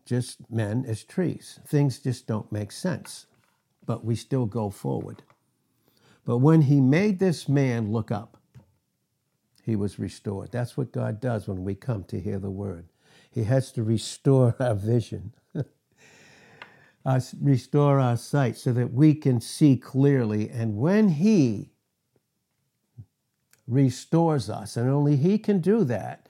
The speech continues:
and that's what it means when the word of God is being taught, then we see everything clearly. And seeing everything clearly, we see through his eyes how he sees things.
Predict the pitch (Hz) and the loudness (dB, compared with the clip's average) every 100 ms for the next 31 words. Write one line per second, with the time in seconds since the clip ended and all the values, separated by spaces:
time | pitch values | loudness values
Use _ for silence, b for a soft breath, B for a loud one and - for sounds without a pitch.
0 | b 113 104 120 131 143 156 160 160 - | b -6 -4 -4 -4 0 0 0 -4 -8
1 | 139 151 135 117 104 110 110 107 113 131 | 0 2 2 -2 -4 -4 -2 0 0 2
2 | 143 135 135 123 110 104 - 117 107 127 | 0 -2 -2 -2 -2 -4 -8 -4 -2 -2
3 | 139 - 156 101 - - _ b b b | -4 -6 -6 -6 -12 -20 _ b b b
4 | b b b b b b b b - 107 | b b b b b b b b -2 4
5 | 196 185 135 135 117 143 - 143 131 127 | 6 6 4 2 4 4 2 0 0 -2
6 | - 156 139 131 110 - 110 107 107 - | 2 2 4 4 2 0 -2 -2 -4 -4
7 | 135 147 143 107 107 117 113 - 151 143 | 2 4 4 2 -2 -2 -4 -2 0 0
8 | 131 151 214 226 165 135 117 - 151 160 | 0 -4 -2 -2 0 0 -2 -2 -2 0
9 | 117 110 120 - 139 127 - 113 - 151 | 0 0 -2 0 0 0 0 -2 0 -2
10 | 117 117 104 104 - 113 104 104 - 101 | 0 -2 -2 -4 -6 -6 -4 -6 -6 -8
11 | 101 - 107 - - | -8 -12 -16 -16 -20